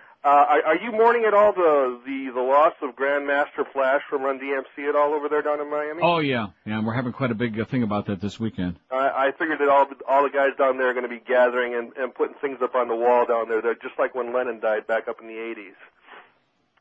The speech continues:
Speaker 1: Well, Neil, you know, as it stands, my brand muffin is kicking in, so,
Speaker 2: Okay,
Speaker 1: you know, you're
Speaker 2: pal.
Speaker 1: gonna have to get out of here. Happy birthday.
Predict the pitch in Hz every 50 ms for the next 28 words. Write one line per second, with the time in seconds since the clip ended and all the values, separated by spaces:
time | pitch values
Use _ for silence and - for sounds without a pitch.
0 | _ _ _ _ - 160 180 170 143 139 143 139 139 - - - - - - -
1 | - 147 151 165 170 160 165 156 - - 170 160 147 135 135 143 139 135 131 143
2 | 143 139 139 135 131 - - 123 123 120 - - 151 135 - 131 127 123 117 110
3 | 110 - - 127 120 165 - 180 156 123 123 135 120 113 156 143 143 - - 143
4 | 139 147 151 151 147 151 147 - 175 180 196 185 160 185 190 185 - - 214 208
5 | 208 202